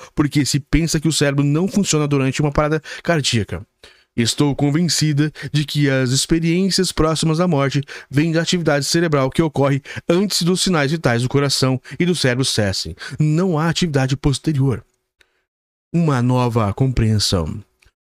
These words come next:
Borges reconhece que seu estudo em humanos é muito limitado e que são necessárias muitas mais pesquisas sobre o que ocorre no cérebro quando estamos morrendo. No entanto,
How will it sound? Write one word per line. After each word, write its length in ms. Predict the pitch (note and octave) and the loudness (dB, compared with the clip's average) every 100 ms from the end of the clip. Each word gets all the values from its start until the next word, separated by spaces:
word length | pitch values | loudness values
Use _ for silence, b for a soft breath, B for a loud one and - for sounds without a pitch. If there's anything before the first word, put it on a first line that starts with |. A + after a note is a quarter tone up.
| _ - | _ -2
Borges 840 | C3 C3+ B2+ A2+ A2 G2+ B2 B2 G2+ B - | 0 2 0 0 0 2 2 0 -4 B -2
reconhece 600 | C#3 C#3+ A#2 C3 C#3 - | 0 0 0 0 -2 -2
que 120 | B2 | 0
seu 180 | D3 D3+ | 0 0
estudo 500 | - - D3 D#3+ D3 | -2 -2 0 2 2
em 120 | C3 | 2
humanos 500 | A2+ A2 C3+ C#3+ - B - | 2 2 2 0 -4 B -2
é 140 | C3 | 0
muito 320 | C3 E3+ G3+ | 2 0 0
limitado 640 | F#3 D#3 C3 A2+ A2+ D#3 G3+ | 0 0 0 0 0 0 -2
e 60 | |
que 160 | - D3+ | -2 -2
são 260 | - D#3 F3+ | 0 0 2
necessárias 680 | F#3 F3+ D3+ C#3 C#3+ D3+ | 0 0 0 0 0 0
muitas 340 | C#3+ E3+ A#3 G#3 | 0 0 0 0
mais 220 | E3 D#3+ | 0 0
pesquisas 580 | C3+ - E3+ G3 G3+ - B B F#3+ | -2 0 -2 0 -4 -6 B B -2
sobre 260 | - F#3+ | 0 0
o 20 | G#3 | 0
que 120 | G#3 | 0
ocorre 420 | G3 - E3+ F#3+ | 0 0 2 2
no 80 | E3 | 0
cérebro 400 | - C#3 D#3 G3 | 0 0 2 0
quando 320 | - E3 G3 | 0 0 0
estamos 380 | F#3+ D#3 F#3 F#3+ | 0 0 0 0
morrendo. 480 | A3+ C3+ A#2 F#2 - b b _ - | 0 2 0 -2 -8 b b _ -2
No 80 | B2 | -2
entanto, 440 | A#2 B2+ C3 A2+ | 2 0 2 -2